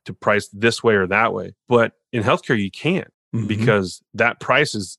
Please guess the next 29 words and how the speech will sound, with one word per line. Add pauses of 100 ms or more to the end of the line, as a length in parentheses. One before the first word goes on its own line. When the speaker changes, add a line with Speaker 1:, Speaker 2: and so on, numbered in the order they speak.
Speaker 1:
is
associated
with
the
payer. (360)
And
I
think
there's
so
much
influence
we
can
have (120)
on
our
practices
with
payer
mix (180)
through
Speaker 2:
Right.
Speaker 1:
attracting
the
right, (120)
the
right
group.